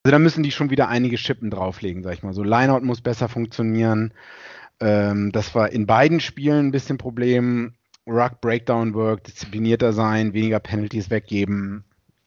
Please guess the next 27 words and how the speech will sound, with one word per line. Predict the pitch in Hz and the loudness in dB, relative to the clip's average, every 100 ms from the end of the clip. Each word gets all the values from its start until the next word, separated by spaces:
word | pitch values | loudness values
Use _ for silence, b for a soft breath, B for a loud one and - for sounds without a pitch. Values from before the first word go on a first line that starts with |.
| _ - - | _ -20 -4
Ähm, | 101 104 95 92 85 B B B B | 0 2 2 -2 -6 B B B B
ja, | 127 | 2
und | 131 | 4
dann | 120 | 4
ist | 120 | 2
halt | 127 | 2
mal | 127 127 | 2 0
die, | 123 123 | 0 -4
die | 120 | -6
Frage, | - 113 117 127 | -2 2 4 2
wie | 117 123 131 123 | 0 -2 -2 -2
wieder | 123 127 120 113 _ - | -2 0 0 -4 _ -4
Caleb | 127 120 120 | 2 2 2
Clark | - 110 113 - | 0 0 0 -2
zum | 143 | -2
Beispiel | 131 - 110 | -2 -2 -4
auftreten | 120 - 135 127 | -4 -2 -2 0
wird, | 123 131 | 0 0
falls | 123 117 | 0 0
er | 113 | -4
spielen | - 123 135 135 | -2 4 6 8
wird, | 165 180 - _ _ | 6 6 -4 _ _
wovon | - - 113 | -14 -8 -4
ich | |
jetzt | 110 - | -4 -4
mal | 98 | -2
ausgehe. | 113 117 - 143 165 | -2 -2 0 2 2